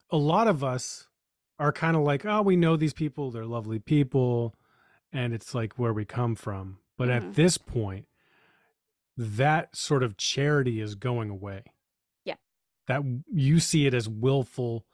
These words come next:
Speaker 1: sort of ignorance, willful
Speaker 2: Yes.
Speaker 1: blindness. Yeah.
Speaker 2: Yes. The majority of people that I know are intentionally clinging to denial.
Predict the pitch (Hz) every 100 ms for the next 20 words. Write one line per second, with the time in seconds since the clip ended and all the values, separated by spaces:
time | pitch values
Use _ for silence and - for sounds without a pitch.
0 | _ - 147 117 120 117 107 98 120 120
1 | - 104 107 104 92 90 - - _ -
2 | 110 101 - - - _ _ _ - 220
3 | 220 226 226 233 233 247 226 - 214 202
4 | 202 202 202 196 185 185 180 180 _ _
5 | _ _ _ _ _ _ _ _ _ _
6 | - 196 196 196 190 - 233 208 214 -
7 | 220 214 208 208 - 202 196 190 185 -
8 | 185 180 170 151 151 165 156 -